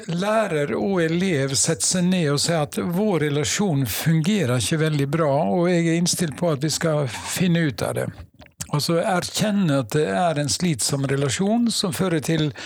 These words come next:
dårligere trivsel og dårligere mestring av det, et fag. Så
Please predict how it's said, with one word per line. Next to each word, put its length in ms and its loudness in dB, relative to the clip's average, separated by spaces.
dårligere 840 0
trivsel 640 -2
og 80 -2
dårligere 480 0
mestring 560 0
av 200 0
det, 100 2
et 160 -2
fag. 340 -2
Så 300 -2